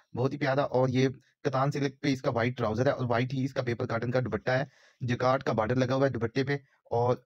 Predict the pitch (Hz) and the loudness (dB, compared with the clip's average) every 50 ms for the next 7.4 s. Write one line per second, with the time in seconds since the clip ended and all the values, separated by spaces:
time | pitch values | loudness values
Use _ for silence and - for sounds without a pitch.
0 | 123 123 120 127 127 - 147 143 139 135 135 - - _ - - 135 131 131 139 | -6 -4 -4 -2 -2 -2 0 0 0 -2 -2 -6 -8 _ -8 -4 -2 -2 -2 -2
1 | 135 135 131 123 135 127 135 123 123 117 113 127 127 131 117 - 113 113 123 113 | -2 -4 -4 -4 -2 -2 0 0 0 0 0 -2 -2 -2 -2 0 0 -2 -2 0
2 | 117 113 113 120 131 131 - - _ _ _ - - 123 117 120 117 120 120 123 | 0 0 2 2 2 0 -2 -6 _ _ _ -6 -4 -4 -2 -2 0 0 0 0
3 | 123 - 127 117 104 104 123 131 143 139 - _ _ _ _ _ _ - - 95 | -2 -4 -2 -2 -2 0 0 0 0 -2 -4 _ _ _ _ _ _ -10 -6 -4
4 | 123 143 147 - 107 107 104 110 104 107 107 107 104 104 101 101 104 - _ _ | -2 -2 -2 0 -2 -2 0 0 0 0 0 -2 -2 -4 -4 -4 -6 -8 _ _
5 | _ _ _ _ - - 113 117 110 107 113 120 147 147 139 123 127 139 139 120 | _ _ _ _ -6 -2 -2 0 0 0 0 2 2 2 2 0 -2 -2 -2 -2
6 | 107 113 - 135 135 135 139 143 135 113 110 117 131 139 135 123 110 - - 123 | -2 -2 -2 -2 0 2 2 0 0 0 0 0 0 2 0 -2 -4 -6 -8 -4
7 | - 117 113 113 127 139 143 | -2 -2 -2 0 0 -2 -2